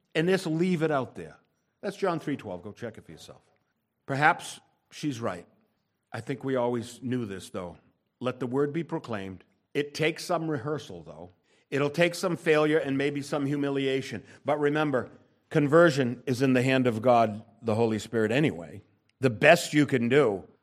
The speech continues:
is be a gospeler and put his word out there. That's the best you can do. The word of God is not a blunt instrument, friends. It can be a sharp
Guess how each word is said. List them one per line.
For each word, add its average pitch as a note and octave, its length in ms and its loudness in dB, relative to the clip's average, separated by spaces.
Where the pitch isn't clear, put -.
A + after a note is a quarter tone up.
is A2+ 180 -2
be B2+ 200 -2
a G#2 80 -4
gospeler F#2 800 -8
and G#2 160 -10
put B2 160 -6
his F#2+ 160 -4
word F#2 300 -4
out G2 240 -8
there. E2+ 180 -10
That's C3+ 240 -10
the D#3+ 120 -10
best A2 440 -12
you F2+ 100 -14
can D#2 240 -18
do. F2+ 280 -10
The C3+ 100 2
word F#3 220 8
of C#3+ 140 8
God F3 260 8
is A#2 160 -2
not D#3 220 2
a C#3+ 60 0
blunt C#3+ 360 -2
instrument, E3+ 640 -8
friends. A2+ 260 -8
It A#2+ 120 -14
can C#3+ 160 -6
be A#2+ 160 -8
a A2 40 -6
sharp C#3 560 -2